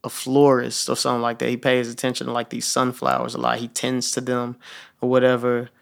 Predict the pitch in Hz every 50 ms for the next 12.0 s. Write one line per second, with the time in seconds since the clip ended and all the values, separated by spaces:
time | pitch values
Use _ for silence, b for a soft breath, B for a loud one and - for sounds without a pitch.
0 | _ _ _ _ _ _ _ _ - - 131 127 127 123 123 120 120 117 117 113
1 | 113 110 107 - - - - - _ _ _ _ _ _ _ _ _ - 131 135
2 | 131 127 120 113 117 120 120 120 127 127 127 135 131 120 120 131 131 131 - -
3 | 147 143 143 143 143 143 135 131 127 127 127 120 - 135 131 131 127 127 127 127
4 | 123 120 - 131 127 127 123 120 113 139 143 139 - 120 127 131 135 135 131 127
5 | 127 123 123 123 123 120 - _ - 123 120 113 - - - 139 139 135 123 123
6 | 123 120 117 117 120 123 123 120 123 123 120 120 123 127 127 127 123 - - 139
7 | 131 123 117 117 117 110 117 113 117 113 - - 156 151 135 120 123 117 - -
8 | 160 160 156 143 123 120 120 120 127 - B B B B B B B 117 - 131
9 | 120 123 123 117 - - 123 123 123 123 123 120 - - 123 123 120 120 120 -
10 | - 139 139 139 135 131 123 120 120 120 123 - - - B B B B B B
11 | B B B - 139 131 131 127 123 123 123 120 120 117 120 117 117 117 - -